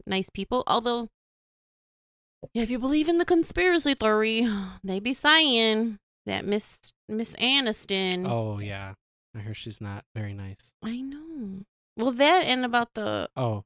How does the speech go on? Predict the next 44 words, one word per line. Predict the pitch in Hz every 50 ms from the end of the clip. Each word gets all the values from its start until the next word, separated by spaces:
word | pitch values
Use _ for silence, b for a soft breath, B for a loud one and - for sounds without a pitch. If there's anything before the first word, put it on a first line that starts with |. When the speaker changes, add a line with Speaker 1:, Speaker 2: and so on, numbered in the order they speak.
| _ -
Speaker 2:
right. | 123 117 107 98 98 - _ _ _ _ _ _ _ _ _ _ _ _ _ _ _ _ -
Speaker 1:
you | 247 247
know, | 214 214
like, | 214 208 196 127
Speaker 2:
Sex | - 190
Speaker 1:
how | 190 156
Speaker 2:
rings. | 117 110 113 113
Speaker 1:
everyone's | - 190 196 196 196 208 208 214 208 208 208 208 - - -
part | - 202 196 196
of | 180 190 185 196
the | 196 185
sex | - - 165 - - - - - -
Speaker 2:
Yeah. | 110 101
Speaker 1:
stuff | - 185 185 180 - -
in, | 190 180 175 175 175 165
in | - - 180 170 170 170 170 170 170 170 170 175 165 165
Hollywood, | 170 175 185 180 170 170 165 170 170 170
and | 170 175 175 175
they're | 175 180
saying | - - 202 190 190
that | 196 - -
she's | - 247 247
a | 320
part | 370 466 508 494 466 349
of | 330 254 226
it. | 233 202 165 - - _ _ _ _ _ B 330 311 B B B - _ - -
Oh | 247 254 240 214
my | 196 175 160
God, | 165 185 196 180 170 147 151
that | 156 160 175
breaks | 185 165 - -
my | - - - 185
heart. | 196 185 160 143 131 127 - -
Speaker 2:
Some | - 147 151
of | 165
the | 170
best | 160 160 156 - -
are. | 160 180 156 110 - _ _ _ _ _ _ _ _ _ _ _ _ _ - _
Speaker 1:
I | - 277
know, | 311 339 392 403
but | 349 349 320
it's | 302 285 - -
like, | 302 302 277 247 - _ _
what? | - 349 370 370 339